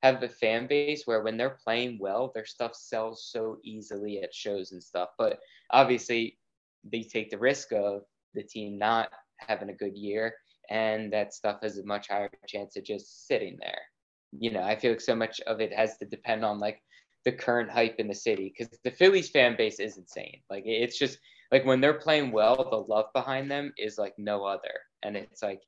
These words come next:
I mean, I guess the same with the Eagles. I think the Eagles, it's a little bit less now that they had that Super Bowl so recently. Maybe I'm just, like, seeing that, but, like, I feel like it, it just feels that there's less,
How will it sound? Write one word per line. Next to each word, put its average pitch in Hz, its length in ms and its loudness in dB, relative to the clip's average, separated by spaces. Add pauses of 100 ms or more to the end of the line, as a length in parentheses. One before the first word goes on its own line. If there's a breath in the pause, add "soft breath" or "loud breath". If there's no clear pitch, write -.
(400 soft breath)
I 143 220 4
mean, 180 180 6
I 175 60 8
guess 226 240 4
the 202 80 0
same 185 260 0
with 175 160 0
the 139 80 -2 (140)
Eagles. 156 400 0
I 123 80 2
think 214 240 -4
the 160 200 -4
Eagles, 170 400 0 (200 soft breath)
it's 135 180 -2
a 147 60 2
little 127 260 2
bit 175 220 -2
less 131 340 2
now 113 320 -2
that 135 180 -6
they 104 200 -6
had 113 240 0
that 110 200 0
Super 120 340 -10
Bowl 123 200 -2
so 117 200 -8
recently. 139 800 -6
Maybe 120 280 2
I'm 117 160 -2
just, 117 300 -8 (680)
like, 104 260 -2
seeing 117 360 -4
that, 117 300 0 (120)
but, 101 160 -2
like, 98 200 -4 (520)
I 131 80 4
feel 165 180 4
like 143 200 4 (100)
it, 73 320 -14
it 139 180 0
just 131 240 -8
feels 127 360 2
that 110 180 -2
there's 110 240 -6
less, 127 400 2